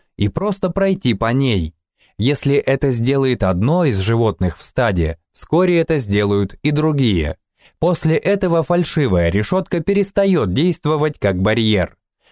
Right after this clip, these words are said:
У овец и лошадей, по крайней мере у некоторых из них, также проявляется врождённая тенденция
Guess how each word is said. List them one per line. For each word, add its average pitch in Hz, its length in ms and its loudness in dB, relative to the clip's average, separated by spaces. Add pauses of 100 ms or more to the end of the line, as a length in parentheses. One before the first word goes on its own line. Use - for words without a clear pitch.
(140)
У 113 120 2
овец 147 440 0
и 156 40 2
лошадей, 120 680 0
по 92 140 -2
крайней 160 420 0
мере 156 340 0
у 147 140 0
некоторых 95 580 -2
из 95 160 -2
них, 190 280 0 (340)
также 175 400 2
проявляется 160 720 2
врождённая 98 720 0
тенденция 143 840 0